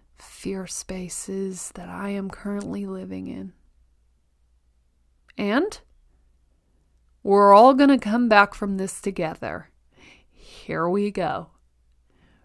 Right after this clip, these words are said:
Right? Your dreams exactly as you write them, exactly as you write them and think them in your head,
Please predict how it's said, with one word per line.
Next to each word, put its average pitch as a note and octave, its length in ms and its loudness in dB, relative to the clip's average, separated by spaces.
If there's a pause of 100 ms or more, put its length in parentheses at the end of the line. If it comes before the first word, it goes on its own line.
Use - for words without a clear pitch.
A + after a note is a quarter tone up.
(140)
Right? A#3 320 -10 (1300)
Your A3+ 120 -4
dreams A3+ 380 -2
exactly G3 1160 -2 (280)
as F3+ 240 -8
you F#3 100 -2
write G3 400 -2
them, - 240 -8 (800)
exactly G#3 760 2
as G3 160 0
you G3 120 0
write G3 300 -2
them G3 200 0
and F#3 180 -4
think - 520 -6
them A3 200 0
in G#3+ 160 2
your G#3+ 200 -2
head, - 420 -12